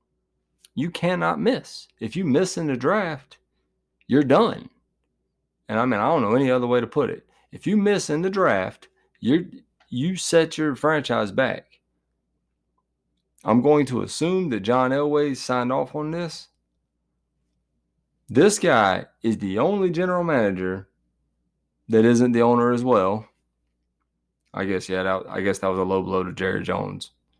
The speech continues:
Jerry Jones does a better job than John Elway. I know you Denver fans are gonna be like, "Well, we got a Super Bowl." Yeah, yeah, had zero to do with,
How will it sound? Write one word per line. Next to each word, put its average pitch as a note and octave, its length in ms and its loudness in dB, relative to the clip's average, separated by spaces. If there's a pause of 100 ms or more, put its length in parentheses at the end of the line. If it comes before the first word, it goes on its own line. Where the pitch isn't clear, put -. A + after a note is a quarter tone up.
Jerry G#2 180 2
Jones F#2+ 300 0
does G2 180 0
a F#2 60 -4
better F#2+ 220 -2
job F#2 320 0
than F2+ 180 -4
John F#2 240 2
Elway. E2 380 -2 (500)
I F#2 80 -2
know G2+ 80 4
you F#2+ 220 0
Denver G2+ 280 0
fans G2+ 280 0
are - 20 -4
gonna F#2+ 100 -2
be G2 60 -2
like, F#2+ 140 0
"Well, F#2+ 160 2
we C#3 80 2
got G3+ 180 2
a D3+ 60 2
Super - 280 -4
Bowl." A2 280 4
Yeah, G#2+ 220 2 (580)
yeah, F#2+ 360 2
had G#2 280 -2 (200)
zero G2 400 2
to F#2+ 120 -2
do F#2 240 -2
with, F#2 280 -4